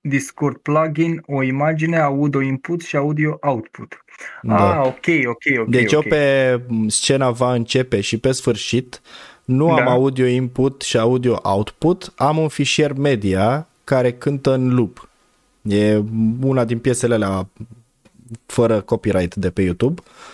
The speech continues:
Speaker 2: Pe scena de sfârșit de livestream și de aia cu va începe în curând, ă, este chestia aia. Deci noi putem să vorbim în același timp, dar nu se aude pe live.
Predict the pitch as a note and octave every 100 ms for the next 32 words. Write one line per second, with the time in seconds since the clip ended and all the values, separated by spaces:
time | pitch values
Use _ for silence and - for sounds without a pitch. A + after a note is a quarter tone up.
0 | - - - _ - B2+ B2+ D#3 C3+ A#2
1 | A2+ - A#2 G#2 C3 B2 A2 A2+ B2 A#2+
2 | - A2+ A2 - G#2 G#2+ A2 G#2 - G2
3 | G#2 A2 G#2+ - A2+ G2+ F#2+ A#2 D#3+ E3
4 | D3+ D3 C#3+ C#3+ C#3 C#3 C3+ C3+ C#3 -
5 | G#2 F#2+ A2 B2 A#2+ C3 B2 A#2+ B2 A#2+
6 | C#3+ C#3 C#3 C3 C3+ B2+ - B2+ B2+ C#3+
7 | C3+ B2+ C3 B2 A#2+ A#2 A#2 A2+ A#2 A2
8 | F#2+